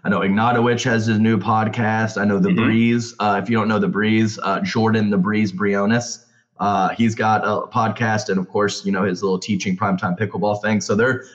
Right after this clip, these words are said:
Speaker 1: they're really going after it, uh, outside the lines as well as inside the lines. And I think it's a good move, uh, to kind of corner that market. And, you know, they got a lot of tools at their disposal, and they're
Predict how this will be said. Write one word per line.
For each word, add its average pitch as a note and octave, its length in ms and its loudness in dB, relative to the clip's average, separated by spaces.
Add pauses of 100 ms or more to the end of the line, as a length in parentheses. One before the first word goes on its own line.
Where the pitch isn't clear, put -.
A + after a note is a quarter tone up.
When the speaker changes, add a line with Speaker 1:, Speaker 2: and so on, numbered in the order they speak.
Speaker 1:
they're C3+ 100 2
really D#3+ 200 2
going C3 260 2
after A#2 540 -2
it, A2+ 200 2
uh, G#2 280 0 (100)
outside A#2+ 500 -2
the G#2+ 80 -2
lines A2 380 0
as F#2 140 -12
well A2 180 0
as G2+ 120 -2
inside G2+ 420 -2
the F#2 40 -4
lines. G#2 380 0
And G2+ 80 -6
I F#2+ 80 -2
think G#2 200 -6
it's A2 120 -8
a G2 60 -8
good G2 220 -2
move, G#2 380 2 (380)
uh, F#2+ 160 -2
to - 80 -12
kind A2 180 -2
of F#2 80 -6
corner G#2 320 0
that F#2 220 0
market. A2 500 0
And, F#2 340 -2
you F#2 60 -10
know, F#2+ 80 -4
they G2 120 0
got G2 160 -2
a F#2 40 0
lot F#2+ 160 0
of F#2 60 -4
tools G2+ 320 0
at - 80 -10
their F#2 100 -2
disposal, G2 640 0
and F#2 100 2
they're F2 240 -4